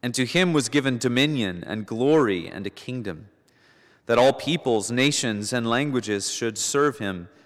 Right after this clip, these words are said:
His dominion is an everlasting dominion, which shall not pass away,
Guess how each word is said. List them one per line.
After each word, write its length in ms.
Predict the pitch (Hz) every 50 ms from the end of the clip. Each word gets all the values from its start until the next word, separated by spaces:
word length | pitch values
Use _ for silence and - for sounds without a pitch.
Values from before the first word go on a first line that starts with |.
| _ _ _ _ _ _ _
His 200 | - 139 127 -
dominion 560 | - 139 143 160 180 190 175 147 131 117 117
is 180 | - 123 123 131
an 80 | 143 -
everlasting 880 | 131 139 139 135 131 135 147 165 165 - - - 135 120 110 101 - - -
dominion, 600 | 117 107 98 95 87 82 82 82 82 76 - - _ _ _ _ _
which 180 | - 113 120 -
shall 240 | - - 160 151 156
not 300 | 151 143 143 143 - -
pass 300 | - 135 123 123 - -
away, 400 | 113 107 107 107 104 98 87